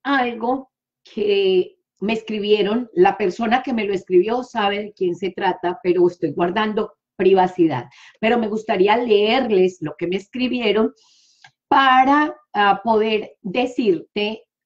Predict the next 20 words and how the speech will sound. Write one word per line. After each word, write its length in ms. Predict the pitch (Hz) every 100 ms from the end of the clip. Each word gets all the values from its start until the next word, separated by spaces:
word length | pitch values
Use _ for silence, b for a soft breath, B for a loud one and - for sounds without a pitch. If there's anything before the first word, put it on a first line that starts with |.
| _ -
lo 200 | 190 185
siguiente. 720 | - 160 196 175 165 143 139
No 200 | 220 240
se 260 | 240 269 269
trata 420 | 277 254 - 208
de 120 | 185 180
la 140 | 165
negación, 800 | 170 147 - 156 - 180 160 143
se 220 | - 202
trata 400 | 185 190 185 208
de 140 | 180 185
la 200 | 165 -
transmutación. 1080 | 175 160 160 - 156 139 151 135 - 139 135 b b
Entonces 200 | - 226
vamos 300 | 269 277 269
a 100 | -
trabajar. 560 | 180 165 156 - 135 - _ _ _ _ -
Vamos 300 | 214 302 285
a 100 | 156
ver. 160 | 117